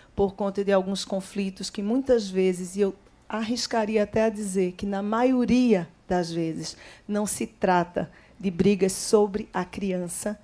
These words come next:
mas de brigas do casal sobre questões mal resolvidas entre eles, então, a gente gera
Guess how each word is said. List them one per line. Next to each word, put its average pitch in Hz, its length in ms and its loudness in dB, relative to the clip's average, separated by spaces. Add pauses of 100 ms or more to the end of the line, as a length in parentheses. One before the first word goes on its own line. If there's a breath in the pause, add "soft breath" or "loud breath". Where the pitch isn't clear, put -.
(280 soft breath)
mas 180 180 0
de 196 120 -2
brigas 202 680 0 (220)
do 208 280 8
casal 185 800 0 (340 loud breath)
sobre 214 360 0
questões 196 640 -2 (120)
mal 208 300 2
resolvidas 190 720 0
entre 226 400 -2 (160)
eles, 190 760 2 (1400 soft breath)
então, 196 560 0
a 196 120 2
gente 190 360 -4
gera 180 500 0